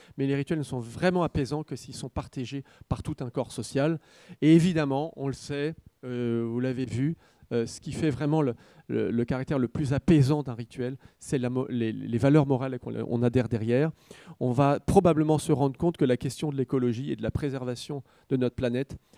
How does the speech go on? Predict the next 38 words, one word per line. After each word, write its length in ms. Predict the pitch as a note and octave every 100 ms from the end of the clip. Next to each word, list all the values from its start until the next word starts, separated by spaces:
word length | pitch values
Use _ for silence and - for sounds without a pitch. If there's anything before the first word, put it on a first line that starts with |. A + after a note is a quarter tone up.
| _
va 200 | - C#3+
revêtir 480 | C3+ C#3+ C3+ - E3
une 140 | C#3 B2+
dimension 420 | B2 B2+ B2 C#3+
morale 400 | B2 A#2 C3 E3 _ _ -
profonde. 460 | A2+ C#3 C3+ C3+
On 80 | B2
ne 60 | A2+
pourra 240 | A#2+ B2
pas 140 | -
y 100 | F3
échapper. 480 | D3+ - B2 C3+ F3 - _ - - - _
Et 500 | B2+ B2+ B2+ A#2+ A#2
la 140 | A#2 A#2+
morale 260 | A#2+ C3
aujourd'hui, 280 | B2+ A#2 A#2+
évidemment, 520 | B2+ G#2+ A2+ A#2+ B2+
est 220 | G#2+ A2 A2
quelque 160 | B2
chose 160 | - A#2
d'un 100 | A2+
petit 140 | -
peu 100 | B2+
sulfureux. 640 | A#2 A2+ - A#2 A2 B2+ C3
On 140 | A2+
a 60 | A2
voulu 260 | G#2+ A#2
s'a-, 220 | A2 - A2
s'affranchir 580 | B2+ B2 B2 - C3
de 80 | A2
la 140 | A#2 A2+
morale 280 | G#2+ B2
en 60 | A#2
disant 240 | G#2+ A2
que 80 | A#2+
c'était 160 | - A2+
une 80 | A2
contrainte 580 | - - B2+ B2 A#2+